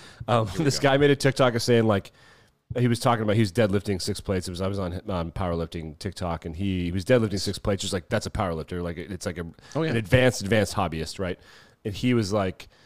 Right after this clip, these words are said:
Speaker 1: um, he, he was saying how much he was deadlifting, and the guy was like, "That's, like, five thirty-five." He's like, "It's, like, five ninety-five." Like,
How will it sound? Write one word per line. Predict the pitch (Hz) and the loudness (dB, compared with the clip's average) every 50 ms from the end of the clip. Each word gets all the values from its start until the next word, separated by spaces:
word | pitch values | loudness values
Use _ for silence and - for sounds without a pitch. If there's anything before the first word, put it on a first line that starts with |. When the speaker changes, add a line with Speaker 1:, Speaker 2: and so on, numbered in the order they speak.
| _ _ _ _ _ _ - | _ _ _ _ _ _ -4
Speaker 1:
um, | 104 95 92 92 | -2 0 0 0
he, | 95 117 113 - 110 | -2 -6 -4 0 2
he | 123 120 | 4 4
was | 110 - | 4 4
saying | - 131 120 110 | 4 4 4 4
how | 113 110 | 4 2
much | 101 98 - | 2 0 0
he | - 98 | -2 -4
was | 90 - | -2 2
deadlifting, | - 131 143 131 117 98 - 104 98 92 92 - | 4 4 4 4 4 2 2 0 -2 -2 -2 -4
and | 104 92 | -6 -6
the | 95 | -6
guy | 87 98 98 | -4 -4 -4
was | 95 87 87 | -4 -4 -4
like, | 92 87 - | -6 -4 -2
"That's, | - 123 - - | -2 -2 0 0
like, | 120 95 | -2 0
five | - - 110 101 - | 0 0 0 0 0
thirty-five." | 104 95 85 - - 113 107 | -2 -4 -4 -2 -2 -2 -2
He's | 92 85 | -2 -4
like, | 78 | -6
"It's, | 73 - - | -8 -8 -10
like, | 98 - - | -10 -10 -12
five | - - - - 110 101 87 85 | -16 -8 -2 0 0 0 0 0
ninety-five." | 95 104 110 101 - 85 71 71 | 0 0 0 -2 -4 -6 -10 -10
Like, | 73 | -6